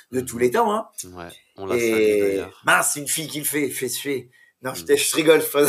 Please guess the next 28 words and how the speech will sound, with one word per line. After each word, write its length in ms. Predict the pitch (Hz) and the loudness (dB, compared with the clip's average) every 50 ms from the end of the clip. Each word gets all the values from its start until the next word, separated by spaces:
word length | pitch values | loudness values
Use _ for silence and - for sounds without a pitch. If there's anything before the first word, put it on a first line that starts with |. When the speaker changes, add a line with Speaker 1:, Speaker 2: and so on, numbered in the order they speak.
| - - - - 1077 - - - - - - | 2 2 0 0 0 -2 -4 -8 -8 -2 2
Speaker 1:
<laughs> 1120 | 240 - - - - 208 - - - - - _ - - - - - - - - - - | 2 2 2 2 -4 -4 -4 -4 -8 -14 -16 _ -14 -12 -10 -8 -8 -8 -8 -10 -6 2
et, 160 | - 143 147 143 | 4 6 8 8
euh, 420 | 139 139 131 127 123 117 117 110 107 101 _ _ _ _ _ - - _ _ _ _ _ - | 8 8 8 8 6 4 2 0 -2 -8 _ _ _ _ _ -20 -20 _ _ _ _ _ 0
et, 800 | - 147 143 143 135 131 127 127 127 123 123 123 120 120 117 117 117 120 123 120 | 4 6 8 8 8 8 6 4 4 4 4 4 4 4 4 4 4 2 2 0
ouais, 360 | 131 165 175 160 - - - _ _ _ - - - - | 2 4 4 4 2 0 -14 _ _ _ -12 -12 -4 2
ta 120 | - - | 2 2
question, 300 | - - 185 180 - 240 | 2 2 -4 -2 -2 -2
c'était 300 | 233 - - 156 - 180 | -2 -2 -4 -4 -4 -4
quoi ? 220 | 175 - 214 240 247 | -2 0 -2 -2 -2
Speaker 2:
Ton 40 | |
plus 140 | - - 131 | -2 -6 -6
grand 260 | 113 113 113 117 117 | -6 -4 -4 -4 -4
challenge, 540 | 113 - - 117 110 117 113 113 107 98 - | -4 -4 -4 -2 -2 -2 -4 -6 -6 -10 -14
du 100 | - 104 | -16 -18
coup, 200 | - - 104 104 | -14 -10 -10 -10
aujourd-, 280 | 101 92 98 95 92 - - | -10 -8 -10 -12 -12 -12 -14
aujourd'hui. 340 | 101 95 98 92 123 151 | -16 -12 -8 -4 -2 0
Speaker 1:
Le, 80 | - - | 2 4
alors, 240 | 170 165 165 143 131 | 6 6 6 6 6
voilà. 460 | 156 160 156 147 135 131 - - - _ _ _ _ _ - | 4 4 6 6 4 4 2 -2 -16 _ _ _ _ _ -4
Donc, 180 | 123 156 147 131 | -4 -4 -2 -2
j'ai 180 | - 170 190 | -2 -2 -2
eu 160 | 202 208 202 | -2 -2 -6
Julien 360 | 165 123 160 180 196 190 180 185 | -6 -8 -8 -6 -4 -2 0 0
en 160 | 165 147 143 | 0 0 0
championnat 260 | 143 160 151 151 151 | -2 -2 -4 -4 -4
du 80 | 160 190 | -4 -6
monde. 120 | - - | -8 -10